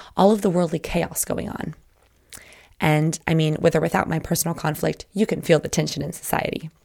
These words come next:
And it's not that our world has never seen this before. It's just with technology being such a big part of our lives,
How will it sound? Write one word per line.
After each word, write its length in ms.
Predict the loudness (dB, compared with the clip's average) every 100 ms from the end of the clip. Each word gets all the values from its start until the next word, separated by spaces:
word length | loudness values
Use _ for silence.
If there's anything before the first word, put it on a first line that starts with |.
| _ _ -20 -20 -20 -20 _ 0
And 420 | 2 2 0 -4 -12 _ _ _ -6
it's 160 | -2 0
not 160 | 0
that 100 | 2
our 100 | 2
world 240 | 4 4 2
has 180 | -2
never 260 | -2 0 0
seen 260 | 2 4 4
this 160 | 2
before. 480 | -6 -2 -2 -2 -6 _ -20 -20 -2
It's 220 | 0 2
just 360 | 2 2 -2 -12 -18 _
with 400 | 2 2 0 -10
technology 840 | -4 -2 2 4 2 2 -2 -2 -4
being 260 | -2 -2 -2
such 340 | -2 -2 -4 -4
a 40 |
big 200 | -2 -2
part 180 | 0 -2
of 80 | -2
our 140 | -2
lives, 760 | -2 0 0 -2 -4 -4 -6